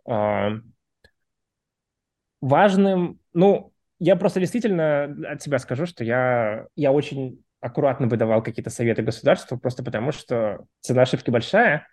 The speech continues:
а степень уверенности, ну, она, она как бы, ну, по крайней мере, у меня недостаточно.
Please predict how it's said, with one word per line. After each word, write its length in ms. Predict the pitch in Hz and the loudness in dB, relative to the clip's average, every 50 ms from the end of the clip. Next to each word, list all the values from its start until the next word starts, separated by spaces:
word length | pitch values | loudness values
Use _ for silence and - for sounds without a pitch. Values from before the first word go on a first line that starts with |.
| _ _ _ _ _ _ _ _ | _ _ _ _ _ _ _ _
а 100 | - 120 | -10 -10
степень 360 | 123 - 156 147 151 147 135 123 | -4 -4 -4 -2 -2 -2 -2 0
уверенности, 560 | 135 170 190 196 180 - - - 139 123 120 | 0 0 0 -2 -4 -6 -6 -4 -4 -4 -4
ну, 280 | 110 139 127 117 - - - _ _ _ _ _ | -4 -4 -4 -4 -4 -8 -16 _ _ _ _ _
она, 180 | - 131 127 - | -18 -16 -16 -12
она 300 | - 120 123 131 135 131 | -8 -6 -2 0 0 -2
как 180 | 117 - 117 110 | -2 -4 -6 -4
бы, 220 | 120 113 107 104 107 113 117 113 98 95 101 | -4 -6 -6 -6 -8 -10 -12 -14 -14 -12 -10
ну, 280 | 104 113 143 147 139 | -6 -4 -4 -4 -2
по 100 | - 135 | -4 -2
крайней 200 | - 143 123 123 | 0 2 2 2
мере, 140 | 123 120 120 | 2 2 4
у 40 | 113 | 4
меня 140 | 117 127 135 | 4 4 2
недостаточно. 720 | 143 135 123 - - - 95 90 - - - - - - | 2 0 -2 -2 -2 -4 -4 -4 -8 -14 -20 -20 -20 -20